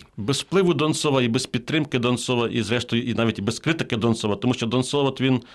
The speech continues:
був такий, е, здається, знову ж таки, хтось із сучасників назвав його таким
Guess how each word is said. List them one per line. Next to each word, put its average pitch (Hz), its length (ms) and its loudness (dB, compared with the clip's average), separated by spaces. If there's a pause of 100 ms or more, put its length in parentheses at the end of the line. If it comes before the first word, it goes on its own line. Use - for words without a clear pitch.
(260)
був 120 280 2
такий, 123 600 2
е, 113 280 0 (320)
здається, 113 520 -2 (480)
знову 113 260 4
ж 113 60 -6
таки, 123 180 -2
хтось 135 320 -2
із 123 120 -2
сучасників 135 600 0
назвав 123 540 2
його 123 120 2
таким 120 320 0